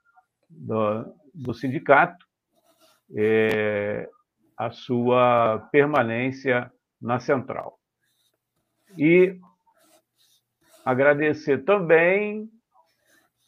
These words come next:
aqui, é, a, as pessoas que estão acompanhando, de alguma forma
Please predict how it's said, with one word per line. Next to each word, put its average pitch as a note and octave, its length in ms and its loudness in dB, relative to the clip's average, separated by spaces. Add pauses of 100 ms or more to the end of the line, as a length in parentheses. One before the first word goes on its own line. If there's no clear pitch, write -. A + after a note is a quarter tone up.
(640)
aqui, B2+ 760 -4 (880)
é, A2+ 640 -4
a, B2 480 -2
as C3 80 -12
pessoas C3 520 -8
que C#3 100 -10
estão C3 340 -2
acompanhando, E3 960 -2
de G#3+ 120 -10
alguma F#3+ 320 -2
forma D3+ 440 -2